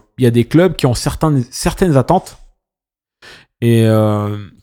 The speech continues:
toi, tu peux, de par, euh, ton éclectisme, pas forcément coller en fait. Il y a des gens, peut-être, quand ils sortent en soirée, ils ont pas envie de jouer de la hou-, ils ont pas envie d'entendre de la, euh, un, euh, de la house des, euh, nineties ou de la house, euh,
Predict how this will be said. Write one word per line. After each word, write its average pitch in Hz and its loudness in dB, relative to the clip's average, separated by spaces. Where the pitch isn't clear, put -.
toi, 175 2
tu 143 -2
peux, 202 0
de 131 0
par, 143 2
euh, 113 4
ton 123 -2
éclectisme, 135 -2
pas 190 -2
forcément 165 -4
coller 139 0
en 107 -4
fait. - -14
Il - 0
y 117 4
a - 6
des 120 6
gens, 165 2
peut-être, 180 0
quand 147 -4
ils 139 0
sortent 143 -4
en 131 0
soirée, 139 2
ils 147 0
ont 104 0
pas 147 -2
envie 165 2
de 143 -4
jouer 143 4
de 135 -2
la 131 2
hou-, - -2
ils 127 2
ont 131 6
pas 165 -2
envie 175 0
d'entendre 156 0
de 120 2
la, 110 4
euh, 95 0
un, 113 -4
euh, 101 -2
de 104 -6
la 117 0
house 156 2
des, 123 6
euh, 110 4
nineties 123 -2
ou 117 0
de 110 -4
la 110 0
house, 143 0
euh, 107 4